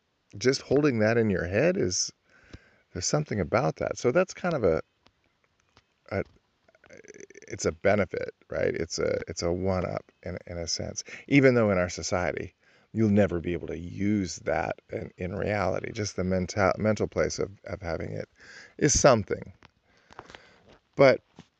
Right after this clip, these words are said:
even that is, is just a small part. Um, is one of the, there's, there's some other things that are really, really important that are,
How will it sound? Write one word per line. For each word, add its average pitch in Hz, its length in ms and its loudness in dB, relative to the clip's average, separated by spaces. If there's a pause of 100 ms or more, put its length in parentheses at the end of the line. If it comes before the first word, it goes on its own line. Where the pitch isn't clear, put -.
(600)
even 135 280 6
that 95 340 4 (320)
is, 101 520 0
is 98 240 0
just 92 260 -2
a 80 40 -8
small 80 300 -2
part. 160 460 2 (460)
Um, 87 640 -4 (300)
is 95 280 -2 (1500)
one 127 340 4
of 120 80 6
the, 90 260 2 (100)
there's, 110 320 -2 (160)
there's 110 180 -4
some 143 120 -4
other 165 220 2
things 90 260 -4
that 87 100 -4
are 85 60 0
really, 82 300 0 (140)
really 82 180 -4
important 78 380 0
that 87 100 0
are, 87 160 -2